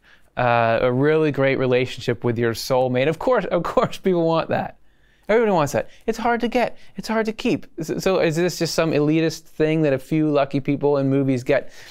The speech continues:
Marriage Love two twenty-nine. "To anyone who longs for true marriage love," anyone, not, not even who, who is, is cool and has marketable skills and, and is attractive,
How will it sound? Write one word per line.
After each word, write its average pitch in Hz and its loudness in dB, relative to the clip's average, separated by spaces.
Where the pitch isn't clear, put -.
Marriage 139 0
Love 123 0
two 135 -2
twenty-nine. 113 -4
"To 165 -2
anyone 233 2
who 180 2
longs 139 0
for - -4
true 131 -2
marriage 117 -2
love," - -8
anyone, 156 0
not, 190 2
not 202 2
even 190 0
who, 156 0
who 147 0
is, 151 0
is 151 0
cool 151 2
and 135 0
has 127 0
marketable 135 0
skills 123 0
and, 117 -2
and 120 -2
is 113 -4
attractive, 117 -2